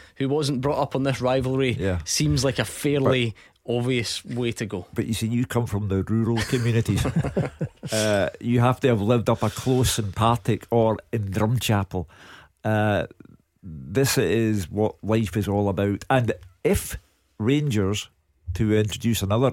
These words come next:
Speaker 2: element to the conversation, if Rangers had been away for ten years, playing in lower leagues, uh, then all of this becomes even more important because they've been starved. There was no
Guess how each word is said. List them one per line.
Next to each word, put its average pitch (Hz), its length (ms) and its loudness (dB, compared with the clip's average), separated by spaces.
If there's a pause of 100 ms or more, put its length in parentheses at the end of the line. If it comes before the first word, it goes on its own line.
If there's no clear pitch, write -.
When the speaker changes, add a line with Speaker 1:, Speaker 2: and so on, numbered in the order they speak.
Speaker 2:
element 113 440 2
to - 80 -16
the 104 80 0
conversation, 98 600 -4 (360)
if 143 180 -4
Rangers 151 360 -2
had 110 120 0
been 110 140 -2
away 101 540 2
for 90 180 -8
ten 104 340 0
years, 90 380 -2 (220)
playing 123 280 0
in 104 80 -2
lower 117 360 2
leagues, 101 460 -2 (720)
uh, 95 420 0 (1040)
then 113 420 4 (880)
all 147 200 4
of 143 120 2
this 131 160 2
becomes 110 460 -2
even 107 200 0
more 104 260 0
important 113 560 -4
because 104 340 0
they've 90 160 -2
been 104 260 -4 (140)
starved. 139 800 0 (320)
There 120 160 2
was 139 400 2
no 135 480 2